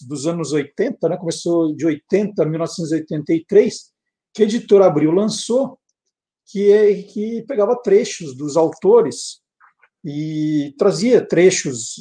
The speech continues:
eh, importantes dos livros, das peças, das músicas, depois comentados por um cli-, um crítico, tinha biografia, às vezes entrevista. Foram três temporadas, né?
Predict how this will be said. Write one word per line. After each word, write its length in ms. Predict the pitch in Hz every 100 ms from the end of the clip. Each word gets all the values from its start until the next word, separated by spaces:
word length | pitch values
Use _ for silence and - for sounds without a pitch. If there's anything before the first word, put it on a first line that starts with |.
| -
eh, 520 | 127 123 123 123 123
importantes 640 | 135 127 151 170 170 151
dos 100 | 131
livros, 440 | 151 202 214 143 127
das 180 | 143 -
peças, 460 | 190 190 165 147 135
das 200 | 151 135
músicas, 640 | 165 214 175 - - 202 - _ _ _ _ _ 180
depois 240 | 156 196
comentados 400 | 202 190 196 180
por 160 | - 190
um 120 | 185
cli-, 360 | 202 220 220
um 120 | 160 180
crítico, 540 | 214 226 214 - 170
tinha 200 | - 190
biografia, 1040 | 175 170 180 175 - 185 208 190 170 151 147
às 100 | 143
vezes 220 | 175 165
entrevista. 1000 | 160 156 151 143 202 196 - - 180 - - _ _ _ _ - - -
Foram 280 | 208 214 -
três 320 | 269 339 -
temporadas, 880 | 302 294 254 - 190 156 123 131 127
né? 120 | 156